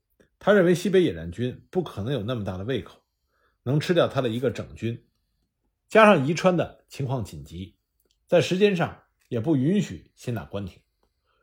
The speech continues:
所以他命令刘戡仍然按照原定的计划，沿着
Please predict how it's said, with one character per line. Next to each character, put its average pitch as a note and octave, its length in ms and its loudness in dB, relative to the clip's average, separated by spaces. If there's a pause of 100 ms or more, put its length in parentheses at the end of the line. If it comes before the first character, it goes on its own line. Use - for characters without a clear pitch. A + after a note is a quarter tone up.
所 G3+ 160 4
以 F#3+ 40 6
他 E3+ 140 4
命 G#3 260 0
令 G2+ 160 -4
刘 F#2+ 120 -10
戡 A2+ 280 -6 (440)
仍 F#3+ 160 2
然 D3+ 120 2
按 C3 180 -2
照 G2+ 140 -2
原 F2+ 200 -8
定 D3 120 -2
的 F#2+ 60 -8
计 E2 160 -12
划， - 240 -20 (460)
沿 A#2 220 -2
着 - 300 -2